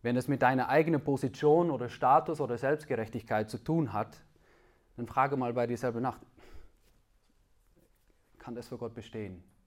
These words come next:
Wenn das der Fall ist, vielleicht brauchst du dann Buße tun, für Gott kommen. Das Zweite ist, checkst du, dass du den Arzt brauchst? Checkst du auch, dass Jesus dein Arzt sein möchte?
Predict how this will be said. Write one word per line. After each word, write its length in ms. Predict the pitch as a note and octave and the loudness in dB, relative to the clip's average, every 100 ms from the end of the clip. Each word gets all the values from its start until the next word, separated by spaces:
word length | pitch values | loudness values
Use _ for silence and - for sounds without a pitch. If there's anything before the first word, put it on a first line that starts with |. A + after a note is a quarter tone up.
| _ _ _ - | _ _ _ -4
Wenn 200 | B2+ F3 | -2 0
das 140 | F3 | -2
der 100 | D#3 | -4
Fall 220 | - D3 | -4 -4
ist, 200 | A2+ - | -4 -8
vielleicht 280 | - G#2+ A2+ | -10 -8 -8
brauchst 220 | A2+ A2 | -8 -10
du 60 | - | -8
dann 160 | G#2+ G#2 | -6 -4
Buße 300 | D3+ - - | -4 -6 -10
tun, 260 | F#2 E2 - - - - _ _ _ - | -12 -12 -16 -20 -20 -20 _ _ _ -18
für 120 | - A2+ | -8 -2
Gott 200 | A#2+ - | -2 -4
kommen. 340 | F#2+ F2+ E2+ - _ _ _ _ _ _ _ _ _ - | -8 -8 -10 -16 _ _ _ _ _ _ _ _ _ -14
Das 160 | G#2+ | -10
Zweite 360 | - D3+ F3 D3+ | 6 8 8 6
ist, 300 | A#2 A#2+ - - - _ - | -4 -4 -12 -20 -20 _ -2
checkst 380 | D#3+ F#3 - | 0 0 -2
du, 100 | E3+ | -4
dass 200 | D3 C#3 | 0 0
du 100 | - | 0
den 140 | C#3 C3 | -2 0
Arzt 320 | B2 B2 B2+ | 0 -2 0
brauchst? 640 | B2 D#3 G#2 - - - - _ _ _ _ _ _ _ - - - | 8 8 8 0 -20 -20 -20 _ _ _ _ _ _ _ -20 -20 -2
Checkst 300 | F3 F#3 - | 0 2 0
du 100 | - | 0
auch, 220 | C3 C3+ | 0 0
dass 160 | C#3+ B2 | -4 -2
Jesus 320 | C#3 C#3+ C3 | -2 -2 -4
dein 180 | B2+ A#2 | -6 -4
Arzt 300 | A2+ A#2 - | -6 -6 -6
sein 260 | A2 C3 C#3 - - | -4 -4 -8 -14 -14
möchte? 600 | B2 D3+ A3 A3 - F#2 | -2 2 2 0 -6 -6